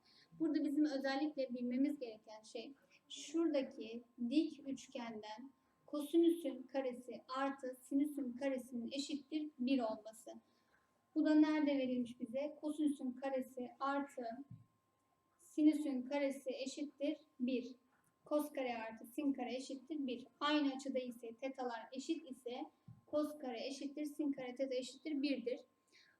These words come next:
Buraya bakıyorum. Kosinüs kare teta'yı buradan çekersek eğer, sin kare teta'yı karşıya atarsam ne olur?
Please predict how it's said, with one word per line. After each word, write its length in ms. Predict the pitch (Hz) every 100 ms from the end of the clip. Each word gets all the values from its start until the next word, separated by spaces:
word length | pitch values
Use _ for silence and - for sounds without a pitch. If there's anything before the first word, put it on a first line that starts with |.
| -
Buraya 260 | 302 330 311
bakıyorum. 560 | 294 269 247 294 302 -
Kosinüs 420 | 302 330 320 -
kare 320 | 302 302 294
teta'yı 540 | 311 302 277 240 226 -
buradan 440 | 254 277 277 302 302
çekersek 680 | 277 254 262 269 269 262 254
eğer, 300 | 247 240 214 -
sin 320 | - 285 277
kare 240 | 277 262
teta'yı 480 | 277 277 254 262 285
karşıya 440 | 262 240 - 285
atarsam 520 | 262 262 247 247 226 247
ne 120 | 285
olur? 300 | 294 269 302